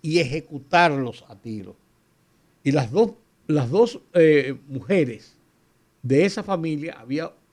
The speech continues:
un niño o dos niños, unos hombres, dos mujeres, heridas, heridas, se hicieron las muertas o estaban desmayadas.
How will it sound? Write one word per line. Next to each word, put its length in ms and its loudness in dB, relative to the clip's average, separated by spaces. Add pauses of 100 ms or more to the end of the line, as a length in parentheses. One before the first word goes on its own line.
un 200 -2
niño 360 -6
o 80 -14
dos 140 -12
niños, 260 -14
unos 240 -18
hombres, 360 -2 (400)
dos 160 0
mujeres, 540 -4 (2000)
heridas, 760 4 (1000)
heridas, 600 0 (1400)
se 200 -4
hicieron 460 -4
las 140 -14
muertas 760 -18 (760)
o 80 -20
estaban 360 -10
desmayadas. 540 -20